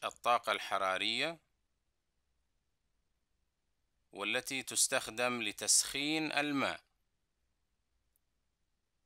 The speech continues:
لإنتاج بخار الماء. هذا البخار يمر على التوربين فيعمل على تحريكه.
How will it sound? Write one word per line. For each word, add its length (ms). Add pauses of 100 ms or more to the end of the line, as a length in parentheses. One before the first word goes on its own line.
(420)
لإنتاج 840 (100)
بخار 540
الماء. 500 (640)
هذا 340
البخار 680 (680)
يمر 520
على 580 (360)
التوربين 800 (1300)
فيعمل 520
على 300
تحريكه. 640